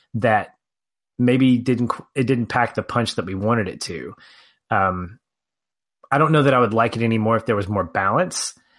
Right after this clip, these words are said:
I think I'd maybe like it more if it was a longer movie and we got a chance to get more, uh, intimate with these, uh, with these characters.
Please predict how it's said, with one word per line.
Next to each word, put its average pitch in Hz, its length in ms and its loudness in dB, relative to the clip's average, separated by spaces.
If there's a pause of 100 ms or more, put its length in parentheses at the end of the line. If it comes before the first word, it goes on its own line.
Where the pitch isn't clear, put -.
(240)
I 113 40 2
think 127 220 -2
I'd 110 200 0 (140)
maybe 113 220 0
like 110 300 0
it 107 100 -4
more 110 300 2
if 107 160 -2
it 104 80 -4
was 107 160 0
a 101 40 0
longer 98 440 0
movie 131 480 4
and 117 100 0
we 113 60 0
got 110 140 2
a 104 60 0
chance 107 340 -2
to 104 120 -6
get - 240 -4
more, 107 580 0 (1900)
uh, 92 380 -4
intimate 127 420 0
with 107 220 -6
these, 101 680 -2
uh, 98 220 -2
with 113 140 -2
these 107 180 -2
characters. 160 760 0